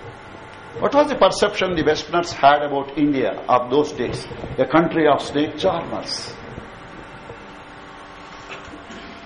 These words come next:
साम सामने रहते हैं, ओ, पुंगी बताते रहते हैं, नहीं तो rope trick.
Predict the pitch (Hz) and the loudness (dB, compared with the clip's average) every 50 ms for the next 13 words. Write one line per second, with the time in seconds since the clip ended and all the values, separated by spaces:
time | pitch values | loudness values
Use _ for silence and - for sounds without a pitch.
0 | - - - - - - - - - - - - - - - - - - - - | -16 -16 -16 -16 -16 -16 -16 -16 -16 -16 -16 -16 -18 -18 -18 -18 -16 -10 -6 2
1 | - - - 139 147 143 - - 131 135 156 170 160 160 160 165 165 185 190 196 | 6 8 8 8 8 6 4 4 4 6 6 6 4 4 4 2 0 0 0 0
2 | 208 - - - - - 190 180 170 170 170 170 170 170 175 151 120 113 123 107 | 0 -2 -4 -6 0 4 6 6 8 6 6 4 2 2 2 2 2 4 4 2
3 | - - - 87 - - 67 58 - - - - - - - 62 62 - - - | 2 2 0 -2 -4 -4 -6 -8 -8 -10 -12 -12 -12 -12 -10 -10 -10 -10 -10 -12
4 | - - - - - - - - - - - - - - - - - - - - | -12 -12 -14 -12 -12 -12 -12 -12 -12 -12 -14 -14 -16 -16 -18 -18 -18 -18 -18 -16
5 | - - - - - - - 147 160 170 175 135 139 180 190 190 190 190 196 - | -16 -16 -16 -16 -4 4 6 6 8 8 8 10 10 10 10 10 8 4 -4 -6
6 | - - - - - | -6 -6 -8 -8 -8